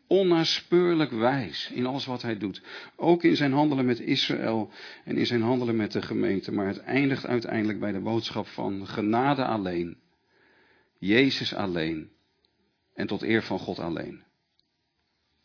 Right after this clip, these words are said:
Dat is het einde van Romeinen elf. Ik hoop dat het je bemoedigt vanmorgen.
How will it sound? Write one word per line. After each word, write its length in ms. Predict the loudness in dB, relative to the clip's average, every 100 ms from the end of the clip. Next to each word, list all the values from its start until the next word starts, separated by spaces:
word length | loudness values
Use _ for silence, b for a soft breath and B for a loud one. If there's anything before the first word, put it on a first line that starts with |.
| _ _
Dat 180 | -6 -2
is 200 | -2 -2
het 120 | -4
einde 280 | -2 -2 -2
van 140 | -4
Romeinen 400 | -4 -2 -2 -4
elf. 360 | -8 -12 -16 -20 _ _ _ _ _ _ _ _ _ _ _ _ _ _ _ _ _ _ _ _ _ _ _ _ _ _ _ _ _ _ _ _ _ _ _ _ _ _ _ _ _ -20 -12
Ik 140 | -4
hoop 180 | 0 0
dat 140 | 0
het 100 | 0
je 120 | 0 2
bemoedigt 520 | 4 6 4 2 -2
vanmorgen. 560 | -2 0 0 0 -8